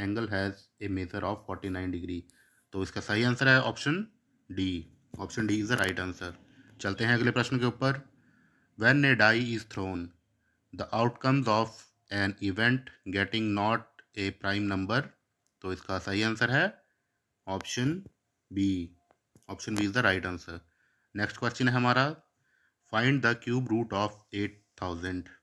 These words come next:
तो इसका सही आंसर है ऑप्शन बी।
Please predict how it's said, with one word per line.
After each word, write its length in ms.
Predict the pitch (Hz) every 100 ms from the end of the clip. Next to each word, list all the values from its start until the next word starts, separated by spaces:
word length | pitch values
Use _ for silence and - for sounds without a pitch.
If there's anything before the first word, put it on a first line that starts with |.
| _ _ _ _ -
तो 400 | 95 95 95 90 _
इसका 260 | 101 - 104
सही 260 | - 104
आंसर 260 | 120 117 120
है 380 | 127 160 - _ _ _ _ _ _
ऑप्शन 520 | 98 95 - 135 170
बी। 400 | 104 90 90 85